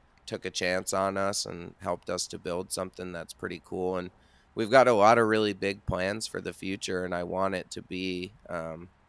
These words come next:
just a really helpful, organizational, useful tool for musicians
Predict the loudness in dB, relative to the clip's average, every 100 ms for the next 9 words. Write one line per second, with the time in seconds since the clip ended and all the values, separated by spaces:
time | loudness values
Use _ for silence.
0 | _ _ _ _ _ _ -4 -4 -4 _
1 | -6 -4 -2 0 0 0 -2 -6 -14 _
2 | _ _ -4 0 0 -2 -2 0 0 -2
3 | -4 -4 -2 -4 -6 -4 -4 -4 -6 -6
4 | -6 -6 -8 -8 -8 -6 -6 -8 -8 -8
5 | -6 -8 -10 -10 -10 -10 -10 -10 -10 -8
6 | -10